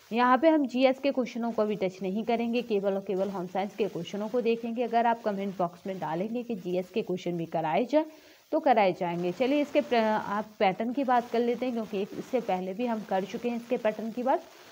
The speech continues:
but पेपर शुरू होने से पहले पैटर्न की बात करना आवश्यक है। तो देख लेते हैं क्या क्या खास होता है। जो आपके आगे ये पेपर है, आप देख ही पा रहे हैं, ये किसका है, गृह विज्ञान का है, दो हज़ार अठारह का है।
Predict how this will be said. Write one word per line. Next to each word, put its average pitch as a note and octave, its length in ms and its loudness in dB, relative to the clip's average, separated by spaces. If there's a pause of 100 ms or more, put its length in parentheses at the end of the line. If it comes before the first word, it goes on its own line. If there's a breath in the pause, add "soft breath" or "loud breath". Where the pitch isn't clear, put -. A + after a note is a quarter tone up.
(120 loud breath)
but A#3+ 140 -2
पेपर C4+ 240 4
शुरू D4 240 0
होने A3+ 280 -2
से G#3+ 120 -4
पहले F#3+ 260 -2
पैटर्न G3 360 -4
की F#3 140 -8
बात F3 240 2
करना G3+ 420 -4
आवश्यक F#3+ 600 -2
है। B3 140 0
तो A#3+ 160 -4
देख F#3+ 240 -2
लेते A#3 260 -2
हैं A#3+ 220 -6
क्या F#3+ 200 0
क्या G#3 220 -2
खास F#3+ 360 -4
होता E3 300 0
है। B3 180 -2 (1400 loud breath)
जो A3+ 100 4
आपके G3+ 280 4
आगे B3 240 0
ये B3+ 140 2
पेपर A3+ 400 0
है, B3 160 4
आप G#3+ 140 4
देख G3 240 -4
ही A#3+ 80 -2
पा A#3 220 -2
रहे A3+ 140 -2
हैं, A#3 140 -2
ये G#3+ 140 -4
किसका G#3 340 -4
है, A3 200 0
गृह G3 200 0
विज्ञान F3+ 480 -6
का A3 140 0
है, A3+ 180 -4
दो A3+ 160 -6
हज़ार F3 220 0
अठारह E3+ 480 -2
का G#3+ 180 0
है। B3+ 200 -6